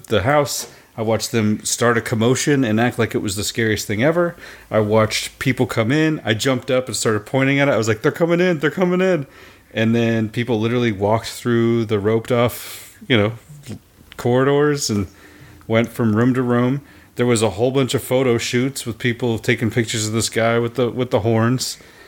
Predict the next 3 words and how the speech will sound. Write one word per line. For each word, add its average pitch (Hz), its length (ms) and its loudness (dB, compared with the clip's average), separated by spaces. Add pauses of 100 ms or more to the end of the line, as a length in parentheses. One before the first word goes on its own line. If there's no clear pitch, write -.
(320)
And 120 200 0
then 131 560 2 (720)
nothing. 151 400 -2